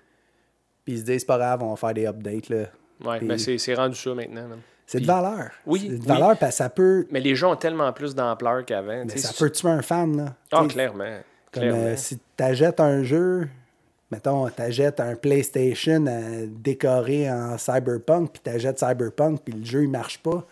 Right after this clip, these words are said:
Speaker 2: Mm.
Speaker 1: ben, c'est une maudite bonne raison d'être fâché, puis plus jamais acheter de jeu de cette compagnie-là, là, tu sais.
Speaker 2: C'est clairement ça. Cyberpunk, apparemment, moi, je l'ai acheté il y a peut-être, euh, six mois.
Speaker 1: Ah oui ?
Speaker 2: Je me suis fait rembourser.
Speaker 1: V'là six mois ?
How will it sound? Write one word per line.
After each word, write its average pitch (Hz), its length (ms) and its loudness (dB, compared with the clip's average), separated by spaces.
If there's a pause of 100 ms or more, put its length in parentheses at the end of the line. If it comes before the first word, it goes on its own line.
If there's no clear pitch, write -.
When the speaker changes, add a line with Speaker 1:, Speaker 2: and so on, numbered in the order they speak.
Speaker 2:
Mm. 131 140 -4 (640)
Speaker 1:
ben, 113 240 -2
c'est - 200 -8
une 110 60 -2
maudite 143 420 0
bonne 147 200 4
raison 131 460 0
d'être 120 220 -4
fâché, 120 480 -2
puis 110 360 -8
plus - 140 -12
jamais 123 400 0
acheter 123 280 -6
de 113 40 -8
jeu 123 140 -4
de - 40 -14
cette 117 160 -6
compagnie-là, 113 600 -6
là, 110 100 -10 (100)
tu 110 120 -8
sais. 131 140 -6
Speaker 2:
C'est - 200 -10
clairement 127 540 0
ça. 165 160 -4
Cyberpunk, 156 560 2
apparemment, 139 480 2
moi, 180 100 0
je 165 60 -4
l'ai 151 80 2
acheté 127 320 -2
il 160 60 -6
y 131 60 -2
a 110 60 -2
peut-être, 120 300 -6
euh, 110 80 -2
six - 280 -8
mois. 139 300 -6 (560)
Speaker 1:
Ah - 100 0
oui ? 233 220 -2
Speaker 2:
Je 123 60 -8
me 120 40 -6
suis 123 140 -4
fait - 60 -4
rembourser. 117 500 -4 (800)
Speaker 1:
V'là 135 200 4
six 160 160 2
mois ? 202 320 0